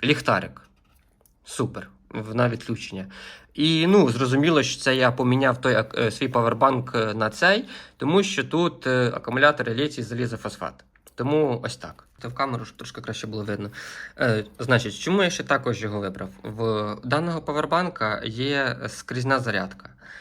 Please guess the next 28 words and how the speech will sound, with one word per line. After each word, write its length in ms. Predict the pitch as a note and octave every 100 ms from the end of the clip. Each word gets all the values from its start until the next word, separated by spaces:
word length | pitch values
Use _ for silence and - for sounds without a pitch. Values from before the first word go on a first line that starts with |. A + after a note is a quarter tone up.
| - - - -
От, 280 | A2 G#2 -
тобто 280 | E3 - B2+
ми 260 | D3+ C#3
можемо 760 | B2+ C3 B2+ A#2+ A#2 A#2 A2 G2 F#2+
одночасно 680 | - B2 B2+ B2 D#3+ F3 C#3
заряджати 680 | A#2+ A#2+ A#2+ C3 C3 A#2+ G2 F#2+ - _ _ _ _ _ _ -
два 240 | A#2+ C3
прилади 420 | B2+ C3+ D#3 D3+
швидкісною 720 | A2+ - C#3+ - B2+ C3+ D3+ C#3+
зарядкою. 520 | C3 B2 A2+ - A2
Це 80 | B2+
не 100 | C3
означає, 420 | B2+ C#3 F#3 E3+
що 140 | -
якщо 260 | B2 B2 C#3+
один 320 | C#3 D#3 G3
тільки 240 | F#3+ F#3
швидкісна, 600 | E3 D3+ - D#3 D3 C3+
ми 140 | - C3+
включимо 500 | B2+ C3+ C3 B2 A2
в 160 | G#2+
інший, 420 | F3 - F3 E3 -
е, 340 | C#3 C#3 C3 B2+ - _ _ _ _ _ _ -
вхід 400 | - C#3+ B2 C3
і 240 | B2+ A#2+
вона 240 | G#2 A#2+
пропаде. 380 | B2+ C3 G#2+ G2+
Ні. 200 | B2 A2